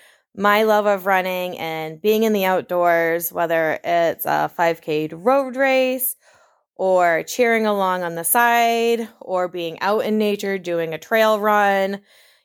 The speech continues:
even if it's just a short, quick, you know, quarter mile trail,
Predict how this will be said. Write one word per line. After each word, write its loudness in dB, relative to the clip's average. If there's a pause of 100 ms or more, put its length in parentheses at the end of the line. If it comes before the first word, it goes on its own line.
even 0
if -2
it's -4 (220)
just -6
a -12
short, 0
quick, -2 (100)
you -10
know, -4
quarter 2
mile 2
trail, 0